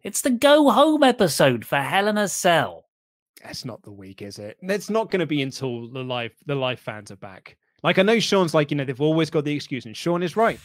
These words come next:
Speaker 2: They've always got the excuse. Their current excuse is, "We're waiting until fans are back." Then it will be, "We're waiting till the draft." Then it will be, "We're waiting for Royal Rumble." Then it will be, "We're waiting for WrestleMania."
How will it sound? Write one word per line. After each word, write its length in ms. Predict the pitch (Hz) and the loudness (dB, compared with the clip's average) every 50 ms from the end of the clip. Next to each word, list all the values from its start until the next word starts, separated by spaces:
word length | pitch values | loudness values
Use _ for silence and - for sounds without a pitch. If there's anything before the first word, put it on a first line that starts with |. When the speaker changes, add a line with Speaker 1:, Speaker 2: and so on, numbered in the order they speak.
| - - _ _ | -20 -20 _ _
Speaker 2:
They've 160 | - 127 123 | -8 -6 -4
always 280 | 143 147 151 156 156 147 | -2 0 0 0 -2 -2
got 160 | - 156 143 | -2 -4 -4
the 100 | 151 147 | -4 -6
excuse. 400 | 143 143 - - 165 156 120 - | -8 -8 -8 -6 -6 -6 -6 -8
Their 140 | _ 110 104 | _ -14 -14
current 260 | - - 151 160 160 | -6 -4 -2 -2 -2
excuse 460 | 185 180 - - - 147 139 127 - | -4 -8 -10 -6 -4 -4 -4 -6 -8
is, 280 | 131 113 104 98 - _ | -10 -10 -12 -12 -14 _
"We're 100 | 117 110 | -14 -10
waiting 240 | 113 123 117 110 117 | -8 -8 -8 -8 -12
until 200 | 110 - 117 104 | -14 -16 -18 -14
fans 320 | - 123 117 110 104 98 | -12 -12 -12 -12 -14 -16
are 60 | 104 | -18
back." 340 | - 113 104 95 - _ _ _ _ _ _ _ _ | -16 -16 -18 -18 -20 _ _ _ _ _ _ _ _
Then 200 | 135 147 147 151 | -4 -2 -2 -2
it 80 | 151 147 151 | -2 -4 -6
will 100 | 135 - | -8 -6
be, 400 | - 120 110 104 107 101 - _ _ _ _ _ _ _ _ | -6 -6 -6 -8 -10 -16 -18 _ _ _ _ _ _ _ _
"We're 120 | 143 127 120 | -10 -10 -8
waiting 280 | 120 120 110 104 110 | -8 -8 -10 -10 -12
till 180 | - - 113 107 | -14 -14 -14 -14
the 60 | 107 | -14
draft." 500 | - 110 107 101 98 87 - - - - _ _ _ _ | -14 -12 -12 -12 -14 -16 -18 -20 -20 -20 _ _ _ _
Then 240 | 135 131 139 143 143 | -6 -2 0 0 0
it 100 | 147 147 | 0 -2
will 100 | 143 139 | -4 -8
be, 360 | 120 - 117 110 110 104 - _ _ _ _ _ _ | -6 -6 -6 -6 -8 -10 -14 _ _ _ _ _ _
"We're 120 | 127 120 113 | -10 -10 -8
waiting 260 | 110 117 117 120 117 - | -6 -8 -8 -8 -10 -14
for 160 | - 120 110 | -14 -14 -12
Royal 240 | 110 110 110 113 107 | -10 -10 -10 -10 -10
Rumble." 520 | 113 117 113 113 - 113 113 113 104 - _ _ _ | -10 -10 -10 -10 -12 -12 -12 -12 -14 -16 _ _ _
Then 160 | 131 143 127 131 | -6 -6 -6 -6
it 40 | |
will 80 | 135 117 | -8 -12
be, 160 | - 113 110 | -12 -14 -14
"We're 140 | 104 113 110 | -14 -14 -14
waiting 200 | 107 107 110 107 | -14 -14 -16 -18
for 140 | _ 107 104 | _ -16 -16
WrestleMania." 580 | 101 - - 110 101 98 95 95 95 90 92 | -16 -16 -16 -18 -18 -20 -20 -20 -20 -20 -20